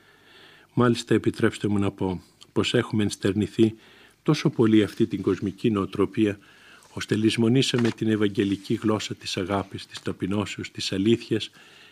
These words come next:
της συγχωρητικότητος, της επίοικιας, της ανεκτικότητος, της θυσίας και προσφοράς. Κάθε άλλη άποψη εκτός της δικής μας φαντάζει άγνωστη, απόκοσμη, ξένη, ανεδαφική και ανεφάρμοστη.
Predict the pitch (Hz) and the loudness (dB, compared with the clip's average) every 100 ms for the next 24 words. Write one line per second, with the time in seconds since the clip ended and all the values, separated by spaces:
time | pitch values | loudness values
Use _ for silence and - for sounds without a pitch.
0 | _ _ - - 117 101 107 104 107 - | _ _ -6 -2 -2 2 2 2 -2 0
1 | 123 123 123 - 110 - 117 107 - 104 | 0 0 -4 -6 -8 -8 -2 -2 0 2
2 | 113 110 107 101 - - 98 98 - 98 | 2 2 -2 -4 -8 -4 -2 -2 -4 -2
3 | 101 92 - 95 - - _ _ - - | 0 0 0 -4 -6 -14 _ _ -20 -20
4 | - - - 101 - 113 - 110 92 - | -20 -6 2 2 4 2 4 4 4 -2
5 | 90 95 - 92 87 - - _ _ _ | -4 -4 -6 -4 -4 -4 -12 _ _ _
6 | _ _ _ _ - - 95 107 107 110 | _ _ _ _ -8 -4 0 2 4 4
7 | 110 - - - 101 - 101 - 101 104 | 4 0 -2 0 0 0 -2 -2 0 0
8 | - 107 104 95 107 98 101 - 98 98 | 4 4 4 0 -2 0 0 0 0 -2
9 | 90 92 - 101 92 101 90 98 98 95 | -4 -8 -4 -4 -4 -4 -4 -6 -6 -8
10 | - - 90 90 92 92 101 - 101 - | -6 -2 -2 -2 -4 -4 -6 -6 -8 -8
11 | 98 98 95 - 107 95 82 - | -6 -4 -4 -4 -4 -4 -8 -10